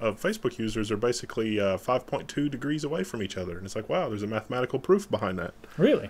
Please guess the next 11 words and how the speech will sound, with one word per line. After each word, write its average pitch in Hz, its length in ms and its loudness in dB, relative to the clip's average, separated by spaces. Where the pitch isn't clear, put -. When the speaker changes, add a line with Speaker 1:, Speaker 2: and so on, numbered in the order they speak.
Speaker 1:
Yeah, 110 300 4
it - 20 -10
was 123 140 -2
really 151 220 2
interesting. 113 420 0
Speaker 2:
Facebook 156 400 -2
users, 120 260 0
huh? 113 140 -2
What - 100 8
Speaker 1:
Yeah. 247 60 12
Speaker 2:
about 220 80 6